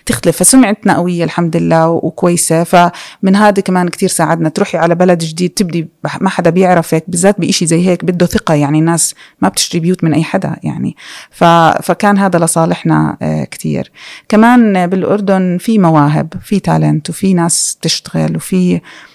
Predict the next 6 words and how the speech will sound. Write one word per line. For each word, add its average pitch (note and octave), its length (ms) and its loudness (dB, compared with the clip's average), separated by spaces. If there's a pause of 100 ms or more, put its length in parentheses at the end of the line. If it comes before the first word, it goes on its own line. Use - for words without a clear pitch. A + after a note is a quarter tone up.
(260)
آه، D#3 340 -2
يعني D#3 640 -2
التزام E3 520 2
بالشغل. D#3 400 0
فإحنا - 360 0
برضو، F3 440 0